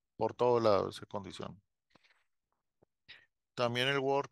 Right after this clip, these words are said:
Economic Forum, miren ustedes para el veinte que pedía y ahorita que está diciendo para el vein-, para el veinticinco, ya en términos de nosotros poder entender la complejidad,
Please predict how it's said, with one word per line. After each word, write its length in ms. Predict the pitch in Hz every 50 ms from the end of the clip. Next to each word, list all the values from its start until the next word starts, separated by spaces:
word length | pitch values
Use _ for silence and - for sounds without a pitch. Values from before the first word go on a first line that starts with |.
| - 135
Economic 640 | - - 123 117 110 110 120 117 - 123 110 101 - -
Forum, 320 | - 120 123 139 170 170 151
miren 280 | 127 120 117 127 123
ustedes 320 | 120 110 - 120 117 113 -
para 160 | - 117 104
el 60 | 98
veinte 260 | 101 104 104 110 123
que 120 | - 123 113
pedía 380 | - 117 113 113 120 139 147
y 60 | 135
ahorita 300 | 110 101 101 98 - 107
que 120 | - - 110
está 180 | - - -
diciendo 460 | 110 110 104 98 110 110 104 110 110 110
para 160 | 107 98 98
el 60 | 95
vein-, 220 | 98 101 101 101 - _ _ - - -
para 160 | - 107 101 101
el 60 | 98
veinticinco, 720 | 104 104 101 - 104 - - 110 104 95 - 110 120 117 _ - - - _ _ _ _ _ _ _ _ _ _ _ _ _ _ _ _ _ _ _ _ _ _ _ _ _ _ _ _ _ _ _
ya 200 | 117 107 107 110
en 120 | 127 131 120
términos 380 | - 117 107 113 117 120 120 110
de 320 | 113 107 101 95 95 - -
nosotros 560 | 175 117 110 101 - 113 104 - 120 120 -
poder 180 | - 120 110 107
entender 360 | 110 110 - 110 98 95 98
la 100 | 110 117
complejidad, 720 | - 110 104 - 98 90 85 92 92 95 104 110 104 95